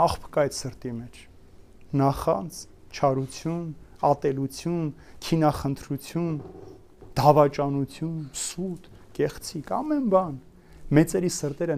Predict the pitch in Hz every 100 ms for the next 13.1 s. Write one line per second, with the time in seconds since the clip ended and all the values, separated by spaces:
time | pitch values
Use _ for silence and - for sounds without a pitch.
0 | 131 131 143 - 143 - 120 - - -
1 | - - - - - - - - - 147
2 | 151 156 151 131 143 143 185 - - 127
3 | 131 - 160 156 127 - - - - -
4 | - - 139 139 147 135 135 135 - 156
5 | 127 123 131 131 139 135 120 - - 175
6 | 165 151 123 - - - - - 156 156
7 | 165 143 135 143 - 147 - 143 - 160
8 | 156 139 - - - 147 135 165 - 139
9 | 131 127 127 120 117 117 - - - -
10 | - - - - 185 247 - 220 254 214
11 | - 170 170 175 143 - - - - -
12 | - 156 - 180 185 - 139 165 - 165